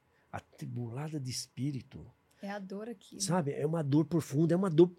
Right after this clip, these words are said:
Speaker 1: é uma dor moderna. Sabe? Essa, essa dor, essa,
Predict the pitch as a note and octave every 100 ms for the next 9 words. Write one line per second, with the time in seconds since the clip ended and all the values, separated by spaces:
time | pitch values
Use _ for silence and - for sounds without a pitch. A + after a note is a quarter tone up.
0 | - G#3+ A3 E3+ C3+ D3 G#3+ D4 D#3 F3
1 | B3+ A3+ B2+ - _ _ _ _ _ _
2 | _ _ _ - D#3+ G3 G#2+ - _ _
3 | _ D#3+ C#3+ - F3+ C#3 C3+ E3+ A#2+ B2+
4 | E3 E3+ A2 A#2 - C3 A2